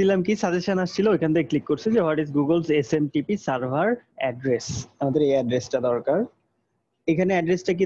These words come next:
দেখেন, এসএমটিপি সার্ভারটা হচ্ছে এসএমটিপি ডট জিমেইল ডট কম, ঠিক আছে? তাহলে আমাদের এই server নেমটা লাগবে, আমরা এটা এখান থেকে copy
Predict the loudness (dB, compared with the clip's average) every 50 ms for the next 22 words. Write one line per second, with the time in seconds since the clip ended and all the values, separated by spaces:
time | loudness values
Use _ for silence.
0 | 0 0 -2 0 -2 0 0 0 0 -2 -2 0 0 0 0 2 2 0 2 2
1 | 2 2 0 0 0 -2 -2 0 0 0 0 -2 -2 -2 -2 0 0 -2 -4 -6
2 | -6 -2 0 0 0 0 0 -2 -2 0 0 0 0 0 2 0 0 0 2 2
3 | 4 4 4 4 2 2 0 0 0 -2 -4 _ _ -8 -2 2 2 4 4 4
4 | 4 2 4 4 2 2 0 _ _ _ _ _ _ _ _ _ -2 0 0 0
5 | 0 -2 -4 -8 -18 -20 -20 _ _ _ _ -2 0 0 0 -2 -4 -8 _ _
6 | _ _ _ _ _ _ _ _ _ _ _ _ _ _ _ _ _ _ _ _
7 | _ _ _ _ _ _ _ _ _ _ _ _ _ _ _ _ _ _ _ _
8 | _ _ _ _ _ _ 0 0 0 0 0 -2 -4 -4 -6 -12 _ _ _ _
9 | _ _ _ _ _ _ _ _ _ _ _ _ _ _ _ _ _ -2 0 2
10 | 2 2 2 2 0 0 0 2 2 2 2 0 -2 -6 _ _ -4 -2 0 0
11 | 0 0 -2 -2 -2 -2 -2 0 0 0 0 2 2 2 2 2 0 0 2 2
12 | 2 0 0 -2 0 0 2 2 2 0 0 0 0 0 0 0 0 -2 0 0
13 | -2 0 0 0 -2 0 -2 -4 -2 -2 -2